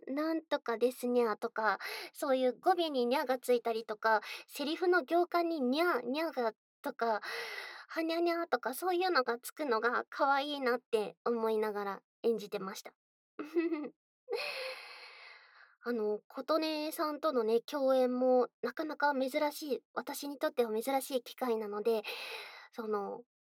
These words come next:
モカママとショコラママ合わさったらどんな風になるかなって、すごく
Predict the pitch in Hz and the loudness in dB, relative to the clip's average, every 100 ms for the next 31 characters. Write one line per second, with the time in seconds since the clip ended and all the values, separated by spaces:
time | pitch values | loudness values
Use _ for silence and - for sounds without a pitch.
0 | _ _ 226 226 262 247 240 233 233 240 | _ _ -8 0 0 2 0 0 0 0
1 | 240 - 262 254 247 220 214 - - 269 | -2 -4 0 2 0 0 -4 -8 -10 -6
2 | 311 370 - 277 226 - _ 330 370 359 | -6 -4 2 4 2 -2 _ -2 2 2
3 | 349 294 247 226 _ - 302 277 - 294 | 2 2 0 0 _ -12 -6 -4 -4 -2
4 | 302 320 - 226 180 - - - - - | 0 0 0 -6 -6 -12 -18 -20 -20 -12
5 | 254 320 - 226 190 | -2 0 2 2 2